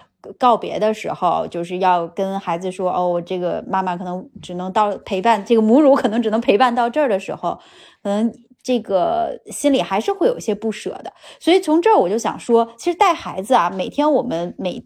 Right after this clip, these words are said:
日常的带孩子的这个生活过程中，都会有很多这种我们在此刻当下看觉得是一种负担，觉得是一种，呃，责任，我需要用，提着我的这个责任感，我才要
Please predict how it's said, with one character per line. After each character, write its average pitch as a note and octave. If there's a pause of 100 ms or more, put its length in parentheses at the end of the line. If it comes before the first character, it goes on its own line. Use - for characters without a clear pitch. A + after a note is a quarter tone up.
(120)
日 C#4
常 G3
的 G#3+
带 A#3
孩 F#3+
子 G#3+
的 A#3
这 G#3
个 G3
生 A#3+
活 G3+
过 A3+
程 G3+
中， A3+
都 G#4
会 G4
有 G3
很 F3+
多 B3
这 C4+
种 F3+ (540)
我 G3+
们 F#3
在 A3+
此 -
刻 B3
当 C4+
下 C4+
看 G3
觉 E3+
得 G#3
是 G#3 (240)
一 A3
种 -
负 -
担， F3+ (180)
觉 G3+
得 A3+
是 A3+
一 A3+
种， D#3+ (100)
呃， F#3
责 F3+
任， G#3+
我 F#3
需 -
要 A3
用， G#3+
提 F#3+
着 A#3
我 F#3
的 E3
这 G#3
个 G#3
责 G3
任 A3+
感， D3+
我 F3
才 F3+
要 G3+